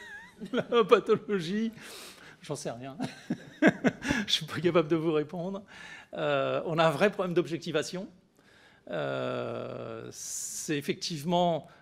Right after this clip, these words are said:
euh, il y a des signes, il y a des signes cliniques, ça c'est évident, des gens qui sont, euh, hypersensibles. Euh, mais, euh, c'est pas, je, je suis pas scientifique quand je dis ça, hein.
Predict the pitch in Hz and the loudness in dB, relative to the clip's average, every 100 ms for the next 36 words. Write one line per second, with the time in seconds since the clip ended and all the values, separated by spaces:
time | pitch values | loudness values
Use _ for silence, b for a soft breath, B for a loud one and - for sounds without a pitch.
0 | B - 131 127 131 - 175 170 160 208 | B -6 -4 -4 -6 2 2 4 2 0
1 | 277 185 - - 123 117 123 - 160 277 | -2 -4 -10 -10 -8 -8 -12 -10 -12 -10
2 | - - 127 120 151 277 - 139 123 135 | -10 -10 -10 -12 -12 -14 -14 -14 -14 -16
3 | - 127 - 127 120 110 110 123 117 127 | -16 -14 -14 -12 -12 -12 -12 -12 -6 -6
4 | - 127 208 240 214 _ B B B B | -4 -6 -6 -8 -12 _ B B B B
5 | B B B - 160 143 139 131 127 123 | B B B -2 0 2 0 0 0 0
6 | 120 120 117 113 113 113 113 113 117 117 | 0 -2 -4 -6 -6 -8 -8 -10 -10 -10
7 | 113 120 127 123 120 117 113 - 147 156 | -10 -8 -4 -4 -4 -6 -6 -6 -6 -4
8 | 139 - - - - 151 - 165 170 196 | -4 -6 -12 -12 -8 -8 -6 -6 -6 -6
9 | - - 117 117 - 120 120 | -10 -10 -12 -12 -14 -12 -12